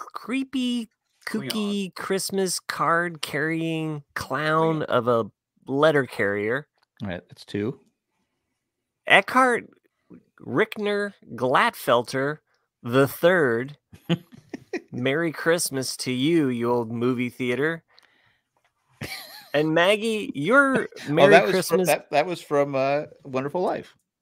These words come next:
Speaker 1: <laughs> Magnificent. There we go. Uh, Maggie, Merry Christmas.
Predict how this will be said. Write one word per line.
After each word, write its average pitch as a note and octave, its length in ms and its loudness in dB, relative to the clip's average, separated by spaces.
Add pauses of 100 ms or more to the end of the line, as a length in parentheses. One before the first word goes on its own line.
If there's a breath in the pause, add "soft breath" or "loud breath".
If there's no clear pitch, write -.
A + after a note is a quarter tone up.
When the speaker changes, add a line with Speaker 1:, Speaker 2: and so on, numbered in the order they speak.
Speaker 1:
<laughs> C3+ 380 -4
Magnificent. D3+ 1000 -2 (300)
There G#2+ 160 -8
we F#2 120 -12
go. E2 140 -8 (840 soft breath)
Uh, - 300 -4
Maggie, A#2+ 560 0 (760)
Merry F#2+ 200 -2
Christmas. - 500 -14